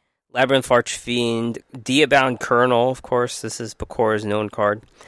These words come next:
Salamander Catalyzer, I have no idea what this card is. Um, reveal this in a fiend, special summon one of them and discard the other.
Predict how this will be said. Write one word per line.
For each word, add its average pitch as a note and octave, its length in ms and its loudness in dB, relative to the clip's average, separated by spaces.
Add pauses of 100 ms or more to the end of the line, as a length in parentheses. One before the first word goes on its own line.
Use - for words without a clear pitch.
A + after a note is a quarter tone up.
(360)
Salamander D3+ 840 0
Catalyzer, G#2 680 -2
I G#2 40 -6
have A2+ 80 -4
no A#2 180 0
idea A2+ 140 2
what G#2+ 100 -4
this G2+ 140 -12
card G#2 280 -4
is. C#3+ 440 -4 (180)
Um, G#2+ 480 -16 (960)
reveal B2+ 340 0
this C#3 240 -2
in A2 80 -2
a G#2 80 -2
fiend, D3+ 560 -6
special - 340 -6
summon A2 540 -4 (480)
one C#3 320 2
of B2+ 100 2
them A2 180 -4
and A2 100 -6
discard A2+ 380 -2
the A#2 120 -2
other. B2 320 -4